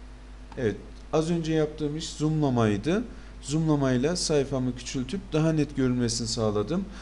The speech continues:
Bu nasıl oluyor? Klavyede kontrol tuşuna basılı tutarak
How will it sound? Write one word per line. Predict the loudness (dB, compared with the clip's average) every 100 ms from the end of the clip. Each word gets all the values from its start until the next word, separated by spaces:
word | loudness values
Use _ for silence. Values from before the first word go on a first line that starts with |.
| -14 -6 4
Bu | 8
nasıl | 8 8 4
oluyor? | 4 4 4 0 -6 -14 -14 -2
Klavyede | 8 10 10 8 4 2 -2 0
kontrol | 0 4 4 4
tuşuna | 4 4 8
basılı | 8 8 6 2
tutarak | 6 8 12 10 8